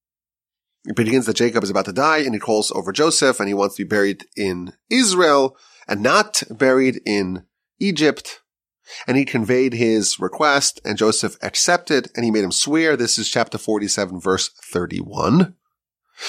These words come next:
"Swear to me," he swore to him. And then the verse says, "Vayishtachu Yisrael al Rosh Hamita," Jacob, which is Israel, Israel bowed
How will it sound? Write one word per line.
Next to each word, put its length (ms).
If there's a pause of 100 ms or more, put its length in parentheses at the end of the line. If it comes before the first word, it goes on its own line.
"Swear 340
to 120
me," 180
he 160
swore 300
to 160
him. 260 (1600)
And 140
then 140
the 60
verse 220
says, 360 (340)
"Vayishtachu 640
Yisrael 440
al 120
Rosh 200
Hamita," 340 (400)
Jacob, 500
which 160
is 120
Israel, 320
Israel 420 (220)
bowed 640